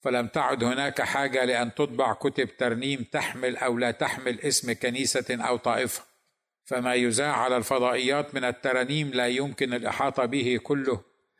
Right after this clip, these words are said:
أو تعلمه، حتى لو تفرغ المرء لمحاولة الإلمام به. وإن محاولتك لمنع استخدام الترانيم الإنجيلية في الكنيسة الأرثوذكسية في المقطم لمدة ساعتين في الأسبوع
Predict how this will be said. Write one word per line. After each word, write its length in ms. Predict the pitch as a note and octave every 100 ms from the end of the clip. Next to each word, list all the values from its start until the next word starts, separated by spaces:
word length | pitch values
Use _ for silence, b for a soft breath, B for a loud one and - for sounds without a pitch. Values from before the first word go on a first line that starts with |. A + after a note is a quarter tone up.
| _ _
أو 140 | B2+ B2
تعلمه، 640 | C3+ G#2+ A#2 C3+ A#2+ - - _ _
حتى 380 | - D3 - B2
لو 160 | A#2+
تفرغ 560 | A2 B2 D3 C#3 B2 A#2
المرء 420 | A#2 C3 C#3+ B2
لمحاولة 680 | A#2 A2 G#2+ A#2+ A#2 C#3 B2
الإلمام 560 | C3 A#2 A#2 A#2 B2+ A#2+
به. 300 | A#2 E2+ E2+ _ _ _ _ -
وإن 320 | B2 B2+ B2+
محاولتك 800 | B2 B2+ C3 D3 D#3+ D3 C#3+ C3+
لمنع 320 | C3 D3+ B2
استخدام 540 | A#2+ - B2 C#3 D3
الترانيم 520 | C3+ - B2+ C3 D3
الإنجيلية 680 | C#3+ B2 B2+ A#2+ B2+ C#3 B2+
في 120 | A2
الكنيسة 520 | A#2+ A#2 B2+ C#3 A#2+
الأرثوذكسية 880 | B2 A#2+ A#2 B2+ A2+ A#2 - C#3 C3+
في 140 | A#2 C3+
المقطم 560 | B2+ B2 C#3+ - G2 - _ _ _ -
لمدة 520 | B2 B2+ D3+ B2+ C3
ساعتين 680 | - C3+ A#2 B2+ D3+ D3
في 120 | C3+ C3+
الأسبوع 680 | A#2 - C3+ C#3 B2+ -